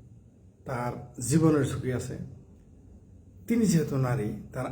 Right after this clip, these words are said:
আরও ঝুঁকি বেশি, তার পরিবারের ঝুঁকি আছে, তার স্বামী থাকলে তার ঝুঁকি আছে, তার সন্তানের ঝুঁকি আছে, তার আত্মীয় স্বজনের ঝুঁকি আছে, জীবনের ঝুঁকি, সম্ভ্রমের ঝুঁকি, চাকরির ঝুঁকি, নিরাপত্তার ঝুঁকি,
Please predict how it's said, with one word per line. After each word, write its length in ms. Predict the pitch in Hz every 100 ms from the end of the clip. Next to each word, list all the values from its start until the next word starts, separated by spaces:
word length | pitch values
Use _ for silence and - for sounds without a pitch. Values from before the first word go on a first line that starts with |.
| 127
আরও 180 | 156 165
ঝুঁকি 280 | 156 143
বেশি, 300 | 143 135 135 131 - - - - - - -
তার 120 | 113 107 -
পরিবারের 420 | 196 180 156 135
ঝুঁকি 260 | 131 123 131
আছে, 460 | 117 - - - - - - - - - - -
তার 120 | 120
স্বামী 320 | - 139 151
থাকলে 280 | 131 127 135
তার 240 | - 143 135
ঝুঁকি 320 | 127 - 131
আছে, 200 | - -
তার 100 | 131
সন্তানের 560 | - 147 139 131 120 -
ঝুঁকি 240 | - -
আছে, 160 | 113 127
তার 160 | 127
আত্মীয় 320 | 135 135 139
স্বজনের 320 | 113 113 113 104
ঝুঁকি 280 | 127 -
আছে, 180 | 95 - - - _ - - - - 123
জীবনের 380 | 151 180 156 131
ঝুঁকি, 200 | 131 127
সম্ভ্রমের 520 | - 139 120 120 117
ঝুঁকি, 240 | 107 113 113
চাকরির 460 | - 123 - 117 101
ঝুঁকি, 200 | 98 110
নিরাপত্তার 500 | 117 123 123 - -
ঝুঁকি, 280 | - 101